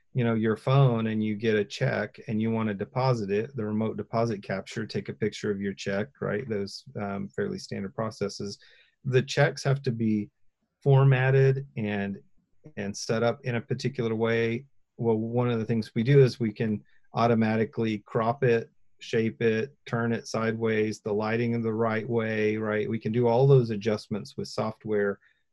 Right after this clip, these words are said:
to where we can take that, not only take that picture,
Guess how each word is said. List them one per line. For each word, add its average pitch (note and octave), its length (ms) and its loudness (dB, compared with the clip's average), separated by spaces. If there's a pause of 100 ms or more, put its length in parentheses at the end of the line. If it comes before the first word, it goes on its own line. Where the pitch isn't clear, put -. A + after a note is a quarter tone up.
to A2+ 100 -4
where A2 160 2
we G2+ 100 -2
can G2+ 160 -4
take G#2+ 300 -4
that, G#2 260 -2
not A#2 180 0
only G2+ 180 -2
take D3+ 280 -2
that G#2+ 240 0
picture, G#2+ 440 -2